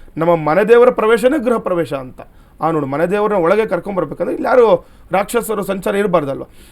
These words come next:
ಆ ರೀತಿ ಅನ್-, ಇರುವಂತಹ ರಾಕ್ಷಸರ ಬಾಧೆಯಿಂದ ನಮಗೆ ವಿಮುಕ್ತಿ ಆಗ್ಬೇಕು.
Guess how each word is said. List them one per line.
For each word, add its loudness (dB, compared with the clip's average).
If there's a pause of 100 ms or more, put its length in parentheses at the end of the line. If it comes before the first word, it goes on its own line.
(120)
ಆ 2
ರೀತಿ -2
ಅನ್-, -2
ಇರುವಂತಹ 0
ರಾಕ್ಷಸರ -2
ಬಾಧೆಯಿಂದ 0
ನಮಗೆ -6
ವಿಮುಕ್ತಿ -4
ಆಗ್ಬೇಕು. -4